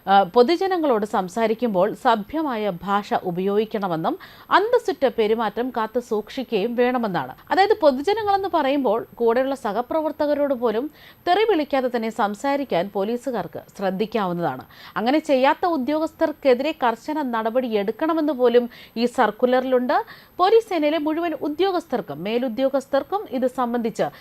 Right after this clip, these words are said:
പരിശീലനം നൽകണമെന്നും സർക്കുലറിൽ പറഞ്ഞിരുന്നു. പുതുതായി സേനയിൽ ചേരുന്ന ഉദ്യോഗസ്ഥർക്ക് ജനങ്ങളോട് മാന്യമായി എങ്ങനെ പെരുമാറണം എന്നത് സംബന്ധിച്ച് അടിസ്ഥാന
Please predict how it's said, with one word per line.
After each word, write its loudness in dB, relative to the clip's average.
പരിശീലനം 0
നൽകണമെന്നും 0
സർക്കുലറിൽ -2
പറഞ്ഞിരുന്നു. -2
പുതുതായി 2
സേനയിൽ -2
ചേരുന്ന 0
ഉദ്യോഗസ്ഥർക്ക് 0
ജനങ്ങളോട് -2
മാന്യമായി -2
എങ്ങനെ 0
പെരുമാറണം 2
എന്നത് -4
സംബന്ധിച്ച് -2
അടിസ്ഥാന 0